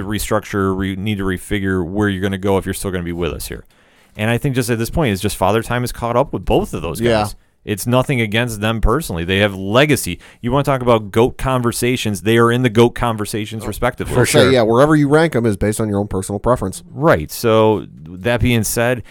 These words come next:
Speaker 1: I don't know what the future has to go for 'em. Um, I'm just kinda hoping just for their own health and well, you know, wellness moving forward that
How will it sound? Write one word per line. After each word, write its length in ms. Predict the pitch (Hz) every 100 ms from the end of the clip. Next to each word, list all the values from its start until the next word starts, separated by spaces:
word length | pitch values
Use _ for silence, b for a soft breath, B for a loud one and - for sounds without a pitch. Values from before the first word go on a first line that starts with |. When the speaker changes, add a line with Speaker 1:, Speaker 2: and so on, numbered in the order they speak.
| b b -
Speaker 1:
I 120 | 120
don't 140 | 151
know 100 | 151
what 100 | 139
the 80 | 113
future 320 | - 123 127
has 160 | 113 113
to 80 | 98
go 260 | 85 90 123
for 300 | - 147 151
'em. 160 | 156 - b b b -
Um, 360 | 101 104 101
I'm 180 | 80 107
just 180 | 113 110
kinda 200 | 120 107
hoping 300 | 113 110 104
just 160 | 98 -
for 120 | 104
their 220 | 98 98
own 240 | 98 98 92
health 320 | 101 101 -
and 200 | 95 92
well, 220 | 98 107
you 120 | 110
know, 100 | 101
wellness 400 | 92 101 104 98
moving 220 | 110 95 85
forward 500 | - 92 123 78 80
that 240 | 80